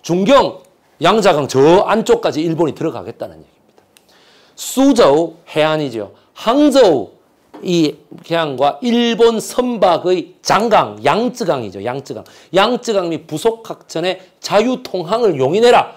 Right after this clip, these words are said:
그리고 일본인의 거주, 영업, 무역의 자유를 승인한다. 즉, 저거는 서양 열강과의 치해법권을 다 바꿨잖아. 여기는 뭐야? 이제 청나라에는 어떻게 돼요? 치해법권을 설정해버리는 거예요. 이제 불평등 조약이다 이거지.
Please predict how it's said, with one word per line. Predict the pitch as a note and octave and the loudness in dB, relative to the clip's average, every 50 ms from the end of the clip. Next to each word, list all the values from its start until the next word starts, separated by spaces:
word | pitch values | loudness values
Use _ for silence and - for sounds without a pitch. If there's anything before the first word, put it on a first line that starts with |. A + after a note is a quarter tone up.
| _ _ _ | _ _ _
그리고 | - - F3+ E3 E3 | -8 -6 -4 -4 -4
일본인의 | G3+ A#3+ B3+ B3 B3 F#3+ A3+ A#3 A3 G3+ F3 D#3 C#3+ - | -2 -2 0 0 0 0 0 0 0 0 -2 -4 -4 -4
거주, | - C#3 C3+ B2+ - A#3+ G3 - - - _ _ - | -2 -2 -2 -2 -2 -2 -2 -4 -6 -10 _ _ 0
영업, | D3+ F3+ G3+ G#3+ F3+ B2 - - - _ _ - | 2 2 4 4 2 0 -2 -6 -20 _ _ -10
무역의 | D#3 D#3 G3+ B3 B3 C4 C4+ C4 G#3 A3 G#3 - | -6 -2 0 2 4 4 4 4 4 2 0 0
자유를 | - - D#3+ D3+ D3+ D#3 F3 G#3 A3+ G3+ A3 - _ _ | 0 -4 -4 -2 0 2 2 2 2 2 -2 -8 _ _
승인한다. | - - - A3+ A#3 G#3 E3+ C#3+ B2+ A#2+ A#2 G#2+ | -10 -6 -4 -2 -2 -2 -2 -4 -4 -4 -6 -2
즉, | - G#3+ G#3 E3+ - - - - - - _ _ - | 2 2 2 2 0 -6 -18 -20 -20 -20 _ _ -4
저거는 | - - G#3+ A#3 A3 D#4 E4+ E4 D#4 D4+ C#4+ B3 G3 - - | 0 2 4 4 6 6 4 4 4 4 2 2 -2 -6 -14
서양 | - - - G#3 B3+ C#4 C#4+ C#4 C#4 | -8 -2 2 4 4 4 4 2 2
열강과의 | C#4 C#4 C#4 C4+ C#4 C#4 C4+ C4 B3+ B3 A#3+ A3 A3+ A3+ A3 F#3+ - - - _ | 2 2 4 4 4 4 2 2 2 4 4 6 4 4 4 2 -2 -6 -16 _
치해법권을 | - - - B3+ C4 C4+ C#4+ A#3+ B3 B3 B3 - C#4 C4 A#3+ A3 | -4 -2 0 2 2 4 4 4 4 2 2 4 2 4 4 4
다 | G3 G#3 G3 | 4 4 4
바꿨잖아. | E3+ F#3 F3+ - D#4 D4 G#3 A3 F#3 D#3 C3 G#2+ F#2 - - _ _ _ _ _ - | 4 2 2 2 2 2 2 2 0 0 -2 -4 -8 -12 -20 _ _ _ _ _ 0
여기는 | F#3+ B3 D4 C4 C#4 A3+ F#3 | 2 4 4 4 4 4 4
뭐야? | D#3+ D#3+ E3 C#3+ G#2+ - - _ _ _ _ _ _ _ _ | 2 2 2 0 0 -4 -8 _ _ _ _ _ _ _ _
이제 | - A3+ A#3+ B3 A3+ D4 C#4 - - - - | -2 0 0 2 4 4 4 2 2 -2 -8
청나라에는 | - - G#3+ A#3 B3 C4 D4 C#4+ C4+ B3 A3 G3 F#3 D#3 | -6 -4 -2 0 2 2 2 4 4 2 2 2 0 -2
어떻게 | C3 - E3+ E3 E3 | -2 -2 -2 -2 0
돼요? | D3+ D3 A#2+ - | 0 -2 -2 -2
치해법권을 | - - - C#4 C#4 C4+ B3+ C4+ C4+ C4+ B3 G#3 | -2 -2 0 2 2 2 2 2 0 0 0 0
설정해버리는 | - - - D4 D4 E4+ D#4 C4+ G#3 D#3+ C#3+ B2 A#2 G#2+ F#2+ F2+ | 0 0 -2 0 2 2 2 2 2 0 0 -2 -4 -8 -12 -16
거예요. | E2+ D#2 D#2 D2+ D2+ D#2+ | -18 -20 -20 -20 -20 -18
이제 | F2 A2 | -16 -12
불평등 | G#2 - G#3 D#3+ G#3 G#3 G3 D#3 C3+ A2+ | -10 -10 -6 -4 -4 -4 -4 -4 -8 -8
조약이다 | G2 F#2+ F2+ D#2 D2+ D#2 - - _ | -10 -12 -12 -14 -18 -20 -20 -20 _
이거지. | _ _ _ _ _ _ | _ _ _ _ _ _